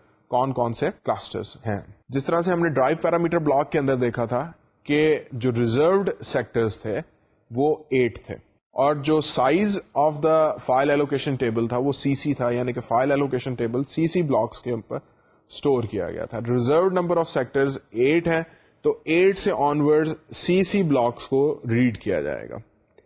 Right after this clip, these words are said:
لوڈ کر رہے ہیں ہم تھاؤزینڈ کے اوپر، فائیو is the drive number, ایٹ is the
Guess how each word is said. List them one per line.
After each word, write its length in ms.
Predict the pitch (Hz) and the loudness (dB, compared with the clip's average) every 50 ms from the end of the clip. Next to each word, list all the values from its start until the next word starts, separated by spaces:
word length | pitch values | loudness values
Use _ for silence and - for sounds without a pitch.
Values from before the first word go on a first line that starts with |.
| _ _ _ _ _ _ _ _ _ _ - | _ _ _ _ _ _ _ _ _ _ 0
لوڈ 380 | 117 120 139 151 170 185 190 185 | 2 2 4 4 4 2 2 2
کر 180 | 190 180 170 165 | 2 2 2 2
رہے 120 | 170 170 | 2 2
ہیں 60 | 170 | 2
ہم 160 | 165 160 156 | 0 0 -2
تھاؤزینڈ 460 | 143 - 139 123 127 135 151 165 165 156 | -2 0 0 0 2 2 0 0 0 0
کے 60 | 170 | -2
اوپر، 240 | 156 151 160 156 147 | -2 0 0 -4 -4
فائیو 340 | - - 123 117 123 131 139 | -2 -2 0 0 0 2 0
is 100 | 147 139 151 | 0 0 0
the 40 | 139 123 | -2 0
drive 260 | 120 120 120 131 147 151 | 0 0 0 0 0 0
number, 220 | 156 156 151 156 151 - - - | -2 0 0 -2 -2 -4 -6 -2
ایٹ 320 | 123 147 160 165 156 165 | 0 2 2 2 2 0
is 100 | 156 143 | 0 0
the 100 | 139 | 0